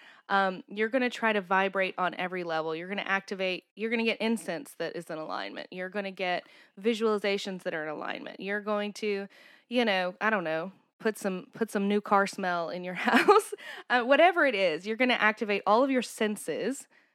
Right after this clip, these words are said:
okay, to be in alignment with that. Of course, you had to pick a new car. Um, and you're going to, you're tr-, gonna try to activate all of the elements on that level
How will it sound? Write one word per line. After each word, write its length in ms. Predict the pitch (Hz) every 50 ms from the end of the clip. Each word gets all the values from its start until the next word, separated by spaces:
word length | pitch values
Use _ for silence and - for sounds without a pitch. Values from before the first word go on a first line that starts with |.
| _ _ -
okay, 480 | 190 190 _ - 180 156 160 170 - 113 _
to 300 | - - 214 196 190 180
be 240 | 175 180 214 214 220
in 80 | 208 196
alignment 540 | 180 180 175 175 170 170 170 170 151 -
with 160 | 170 175 175 -
that. 100 | - -
Of 80 | 190
course, 180 | - - 233 -
you 40 | 226
had 40 | 185
to 160 | 170 _ -
pick 100 | - 185
a 60 | - 165
new 140 | 165 160
car. 280 | 156 - - 175 165 165 - - - - 320 262 -
Um, 480 | - 220 226 220 214 202 196 220 226 - _ _ _ _ _ _ _ _ _ - - - _ _
and 160 | - 233 254
you're 100 | 247 247
going 300 | 247 233 254 247 247 240
to, 460 | 233 - - 254 247 240 233 226 214 - _ _ _ -
you're 220 | 214 208 233 233
tr-, 100 | - - _
gonna 220 | - 269 262 247 240
try 180 | - - 262
to 120 | 254 - -
activate 400 | 220 220 - 254 - 220 202 -
all 220 | - 196 196 202 202
of 100 | 196 190
the 100 | 196 185
elements 440 | - 185 185 180 170 170 160 - -
on 220 | - 165 165 165
that 260 | 160 160 151 - - 165
level 500 | 170 160 156 - - - 65 - 208